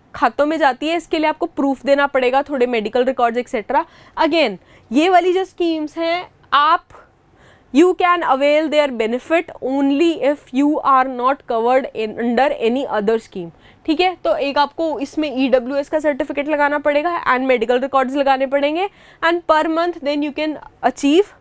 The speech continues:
receive इतना तीन हज़ार रुपये का, अ, assistance from the government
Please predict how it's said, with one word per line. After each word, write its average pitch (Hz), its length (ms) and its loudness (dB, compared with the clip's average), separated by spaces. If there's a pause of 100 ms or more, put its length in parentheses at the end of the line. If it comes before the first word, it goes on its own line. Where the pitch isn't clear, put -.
(640)
receive 330 520 4 (200)
इतना 269 300 0
तीन 320 300 0
हज़ार 294 240 2
रुपये 269 240 -4
का, 339 220 2 (520)
अ, 254 340 4
assistance 302 520 -6
from 254 140 -2
the 359 280 2
government 247 400 -2